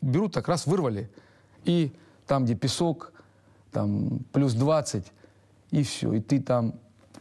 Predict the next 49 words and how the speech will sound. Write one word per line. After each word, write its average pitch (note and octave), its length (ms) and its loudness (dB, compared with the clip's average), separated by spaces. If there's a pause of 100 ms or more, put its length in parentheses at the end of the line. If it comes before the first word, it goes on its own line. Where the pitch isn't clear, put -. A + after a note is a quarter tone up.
(200)
растворяешься, A2+ 800 0
ты A#2 120 -2
там A#2 160 2
не A#2+ 80 4
можешь A#2 260 2
пустить A2+ 320 -2
корни, G#2 360 0
ты A#2+ 140 0
не A#2+ 80 4
можешь B2 240 2
там A2+ 160 2
расти, A2+ 220 0
потому A#2 260 2
что A2+ 120 0
там A#2+ 160 2
не A#2+ 80 4
хватает A#2 300 0
бризов A2+ 500 2
с - 100 -6
Волги B2 420 2 (300)
или A#2+ 120 4
дождей. A2+ 560 2 (340)
И C3 80 2
это D3 160 2
так - 200 2
работает, C#3 480 2
поэтому C3+ 460 4 (320)
своевременно D3+ 640 4
должно A2+ 260 2
быть G#2 160 0
всё. - 320 -2 (280)
Я A#2 100 2
ещё B2+ 180 2
раз A2 80 0
повторю, B2 320 0 (360)
<laughs> - 320 -16
Семин D3 360 2
моему C3+ 260 2
отцу C3 180 0
сказал: A2+ 200 -2
«Будь B2+ 220 0
сначала C3+ 380 0
сорок B2 340 -2
восьмым, A2+ 340 -2
потом B2+ 300 0
сорок B2+ 240 0
седьмым». A#2+ 240 0
То - 80 -2
есть A#2+ 100 -4